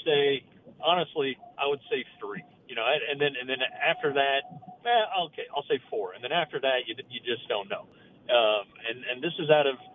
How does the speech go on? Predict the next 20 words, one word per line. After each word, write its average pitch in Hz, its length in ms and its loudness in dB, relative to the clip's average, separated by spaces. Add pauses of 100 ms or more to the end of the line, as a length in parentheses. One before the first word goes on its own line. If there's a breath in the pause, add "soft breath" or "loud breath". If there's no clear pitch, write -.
(220)
what, 104 140 -6 (420)
twelve 147 280 4 (100)
position 131 480 -8
players. 110 400 0 (560 loud breath)
Um, 92 400 -2 (160)
you 101 60 -6
know, 98 120 -8 (260)
maybe, 131 400 0
maybe 127 300 0
Taylor 131 300 2
Hearn, 123 320 -2
he'll 120 160 0
be 123 80 -6
on 120 140 0
the 113 180 -4
team 113 160 -8
next 110 240 -2
year, 117 240 0
so 101 80 -6
that's 110 180 2